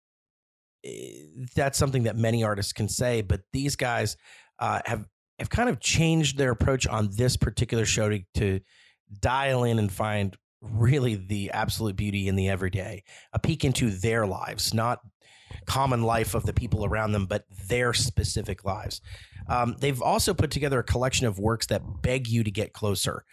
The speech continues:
Um, as you go on the internet, you go to Laca's website or you go to Franco or Octavio's,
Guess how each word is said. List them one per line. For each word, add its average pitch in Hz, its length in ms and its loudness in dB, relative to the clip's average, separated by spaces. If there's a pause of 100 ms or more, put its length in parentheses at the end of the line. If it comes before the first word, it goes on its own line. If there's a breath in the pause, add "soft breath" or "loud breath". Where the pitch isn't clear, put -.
(440 loud breath)
Um, 107 360 0
as 120 240 0
you 123 80 0
go 143 220 2
on 156 120 4
the 127 140 4
internet, 131 280 2
you 110 100 -2
go 107 100 2
to 104 40 2
Laca's 113 520 0
website 123 720 2
or 104 160 2
you 101 160 2
go 113 220 4
to 107 220 2
Franco 113 600 2
or 104 160 2
Octavio's, 110 840 2